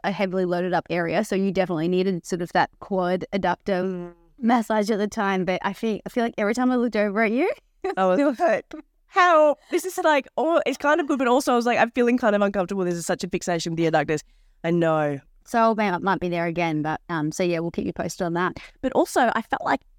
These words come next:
Speaker 2: everyone over there was just really great tactile sort of treatment. Like, literally someone just jump off a scooter and just, like, roll up and be like, "Yeah, I'm here to give a massage."
Speaker 1: Yeah, it's a skill that everyone seems to have.
Speaker 2: Yeah, it's just, it's sort of ingrained. It's, yeah, it's quite amazing.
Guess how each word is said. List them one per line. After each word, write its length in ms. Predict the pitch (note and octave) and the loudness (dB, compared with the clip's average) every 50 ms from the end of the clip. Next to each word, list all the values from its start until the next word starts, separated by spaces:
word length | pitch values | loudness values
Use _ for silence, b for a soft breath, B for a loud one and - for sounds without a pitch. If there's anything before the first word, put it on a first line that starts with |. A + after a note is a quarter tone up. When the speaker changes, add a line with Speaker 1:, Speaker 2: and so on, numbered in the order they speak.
| _ _ - | _ _ -2
Speaker 2:
everyone 380 | G#3 G#3+ G#3+ B3 A3+ A3 G3+ | 0 0 2 2 0 0 0
over 200 | - F#3 F3+ F3+ | 0 0 0 0
there 200 | F#3 F3 D#3 D3 | 0 0 -2 -2
was 80 | D3+ E3+ | -2 -4
just 160 | F#3+ F3 - | -6 -8 -8
really 400 | E3 E3+ F#3 G#3 G3+ G3+ G3 F#3+ | -6 -4 -2 0 0 0 0 -2
great 360 | D#3 E3 D#3+ D#3+ D#3 D3+ - - _ _ | -2 -2 0 2 0 0 -2 -4 _ _
tactile 480 | - E3+ D#3+ - - E3+ D#3 D#3 D#3 | -4 -4 -2 0 0 0 2 0 -2
sort 160 | - - D#3+ | -2 -4 -6
of 40 | - | -4
treatment. 360 | - - F#3 E3+ - - D3+ | -4 -4 -4 -4 -2 -4 -4
Like, 160 | D#3+ D#3+ D#3+ - _ _ _ _ | -2 -2 -4 -6 _ _ _ _
literally 260 | - A#3 - - C4+ A#3+ | -6 -4 -2 0 -2 0
someone 260 | - A3+ A3 C4 E4 | 2 2 2 2 0
just 200 | - F4 - - | 0 -2 -2 2
jump 180 | - F#3+ F#3+ | 2 2 2
off 100 | G3 F#3 | 2 -4
a 40 | D#3 | -4
scooter 340 | - - - F3+ F3+ G3+ E3+ | -6 -2 0 0 2 4 2
and 180 | D3 - F3 F#3+ | 2 2 0 -4
just, 140 | F3 E3 | -4 -4
like, 100 | - D#3+ - | -4 -4 -2
roll 200 | D3+ D#3+ D#3+ E3 | 0 0 2 2
up 60 | D#3+ | 2
and 100 | D3 D3+ | 0 0
be 40 | D#3 | 0
like, 160 | D#3 D#3 - | -2 -4 0
"Yeah, 140 | D#3+ B3 D4+ | 2 2 4
I'm 80 | - G#3 | 4 2
here 100 | A3 A3 | 0 0
to 80 | F3+ | 0
give 100 | E3 D#3+ | -2 -2
a 20 | D3 | -2
massage." 500 | C#3+ C#3 C#3 - E3 D#3+ F3+ A#3 - - - _ _ _ _ | -2 -4 -4 -4 -2 -2 -2 -2 -4 -6 -16 _ _ _ _
Speaker 1:
Yeah, 220 | G#3+ B3+ A#3+ G3+ E3+ E3+ - | 4 6 6 6 4 0 -2
it's 140 | - A3+ G#3 | -2 0 0
a 80 | A#3 | 0
skill 240 | - - G#3 G#3 G3+ | -2 0 -2 0 0
that 100 | G3 G3+ | 2 2
everyone 400 | F3+ F3+ E3+ F3+ F3 E3 F3 F#3 - _ _ | 2 2 2 0 0 0 0 -2 -4 _ _
seems 300 | F3 - - F#3+ F3+ - | -8 -4 -2 -2 -2 -2
to 200 | - F3 E3+ D#3 - - _ _ | -4 -6 -6 -6 -8 -12 _ _
have. 340 | - - F3 D#3+ C#3+ C3+ - - _ _ _ _ | -12 -6 -4 -4 -4 -4 -8 -12 _ _ _ _
Speaker 2:
Yeah, 260 | - C#4 E4 D#4 G#3+ | 0 4 6 6 4
it's 200 | - - G#3+ A3 | 4 2 -2 -2
just, 180 | - A#3+ G#3+ - _ | -2 -4 -4 -4 _
it's 120 | G#3+ F#3 | -8 -2
sort 140 | - A#3+ A3+ | 0 0 2
of 80 | A3 G3+ | 2 2
ingrained. 560 | A#3+ F#3+ F3+ F#3 F3+ E3 D3 C3 A#2+ - - _ _ _ - - - - - | 2 2 2 2 2 2 0 -2 -4 -8 -14 _ _ _ -20 -20 -20 -14 -8
It's, 240 | F#3 F3+ E3+ - F#3+ | -6 -6 -4 -2 -2
yeah, 160 | F3+ E3 C#3+ | -2 -2 -2
it's 100 | - - | -4 -6
quite 160 | - F3 F3 | -8 -6 -4
amazing. 380 | F3 E3 D3+ D3+ D3 C#3+ B2+ | -4 -2 -4 -4 -4 -6 -8